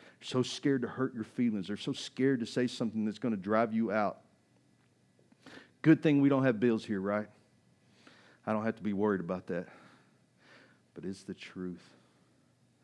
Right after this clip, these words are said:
It's the truth. I'm gonna beat that drum till you get sick of hearing it. Lastly, the power of God unto salvation. The word Paul dis-,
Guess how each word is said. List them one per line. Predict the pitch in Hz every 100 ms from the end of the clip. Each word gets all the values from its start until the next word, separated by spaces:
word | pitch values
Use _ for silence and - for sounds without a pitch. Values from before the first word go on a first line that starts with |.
| _ _ _ _ _ _ _
It's | - -
the | 104
truth. | - 117 85
I'm | 76 98
gonna | 92
beat | - 101 -
that | 98 95
drum | 107 104 92 - - -
till | 95
you | 92
get | 87
sick | - 92
of | 98
hearing | 101 90
it. | 87 - _ _ _ _ _ _ - - -
Lastly, | 131 160 156 147
the | 123
power | 127 160 170
of | 156
God | 160 156
unto | 151 135
salvation. | - 143 147 147 139
The | 139
word | 156 143
Paul | - 160 156
dis-, | 135